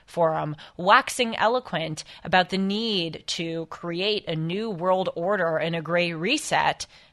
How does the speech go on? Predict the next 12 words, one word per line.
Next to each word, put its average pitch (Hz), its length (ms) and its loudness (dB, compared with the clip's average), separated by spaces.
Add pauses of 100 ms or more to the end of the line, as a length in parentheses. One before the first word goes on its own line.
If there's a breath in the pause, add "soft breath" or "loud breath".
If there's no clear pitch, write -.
but 202 120 4
that 185 200 8
new 202 140 2
world 185 280 2
order 180 280 2
and 160 160 -2
great 160 240 -4
reset 180 560 0
are 165 140 2
on 156 400 0 (140)
their 170 360 4
terms - 680 -2